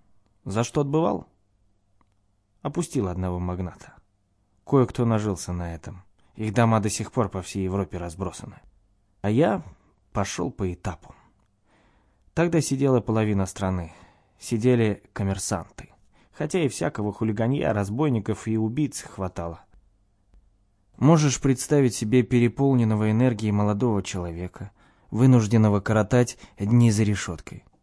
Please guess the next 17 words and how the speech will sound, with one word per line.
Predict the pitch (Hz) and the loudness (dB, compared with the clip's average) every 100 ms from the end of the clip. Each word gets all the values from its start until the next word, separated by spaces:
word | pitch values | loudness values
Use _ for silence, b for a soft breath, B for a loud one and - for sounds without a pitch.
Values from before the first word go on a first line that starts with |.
| _ _ _ _ _ | _ _ _ _ _
Каждое | 165 175 156 156 | 2 4 6 6
утро | - 160 123 | 6 2 2
вставать, | 107 - 107 110 107 - _ _ _ _ 123 | -2 -2 -2 -2 -4 -10 _ _ _ _ -2
идти | 117 147 | 2 6
на | 143 127 | 6 6
перекличку, | 123 113 - 107 - - - B B | 2 0 -2 -6 -6 -12 -16 B B
потом | - 123 151 | 0 6 6
в | 139 | 6
промышленную | - 143 147 143 143 139 139 127 | 6 8 8 6 6 8 8 6
зону, | 120 123 101 82 - b - | 4 4 2 -2 -12 b -2
до | 110 | 4
обеда | 127 139 151 143 | 6 8 6 6
вбивать | 135 147 147 135 | 6 6 6 4
молотком | 143 143 139 - 151 131 | 6 6 6 4 6 6
в | |
ящики | 127 135 - 123 139 | 6 4 2 -2 0
гвозди, | 120 120 113 87 87 | 2 4 6 4 -4